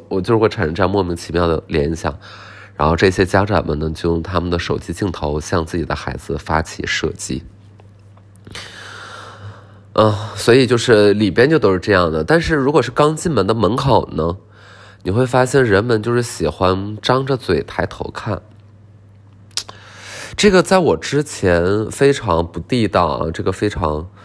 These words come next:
呃，不礼貌的一个，跟朋友玩嘛，开玩笑，我说，呃，像我没有见过世面的这种小地方来的，见到大城市的表情，你知道是什么样的表情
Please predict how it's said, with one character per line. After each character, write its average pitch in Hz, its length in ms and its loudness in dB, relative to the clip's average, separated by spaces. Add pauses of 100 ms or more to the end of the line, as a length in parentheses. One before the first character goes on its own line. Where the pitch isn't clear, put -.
(340)
呃， 76 260 -4
不 - 160 -2
礼 104 160 2
貌 101 300 2
的 90 60 0
一 82 100 0
个， 87 180 0 (600)
跟 - 160 2
朋 90 200 2
友 104 100 4
玩 78 320 0
嘛， 92 120 0
开 95 180 -2
玩 80 220 0
笑， 92 180 2
我 80 100 0
说， 107 380 2 (540)
呃， 95 180 6
像 123 180 2
我 110 80 6
没 87 140 2
有 101 160 4
见 104 140 0
过 101 80 0
世 113 260 -2
面 101 180 0
的 90 120 0
这 90 180 0
种 73 340 -2 (200)
小 82 200 0
地 117 140 0
方 101 220 0
来 73 160 0
的， 80 100 -6
见 101 160 0
到 95 80 2
大 101 200 0
城 78 220 -8
市 85 400 -2 (140)
的 92 80 2
表 78 380 2
情， 78 320 -4
你 101 40 -2
知 - 120 -8
道 82 100 -2
是 90 80 -2
什 - 160 -2
么 67 80 -8
样 80 100 -2
的 82 80 -4
表 80 280 -4
情 - 180 -12